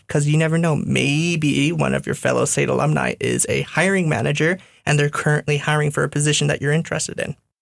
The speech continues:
What better way than to reach out to your fellow alumni for help?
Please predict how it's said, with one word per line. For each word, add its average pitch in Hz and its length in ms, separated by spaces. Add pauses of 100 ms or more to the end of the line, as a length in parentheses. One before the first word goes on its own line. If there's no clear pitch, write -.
(180)
What 147 220
better 156 300
way 147 460
than 147 200
to - 220
reach 139 320
out 131 140
to - 80
your 127 80
fellow 127 280
alumni 113 360
for - 140
help? - 280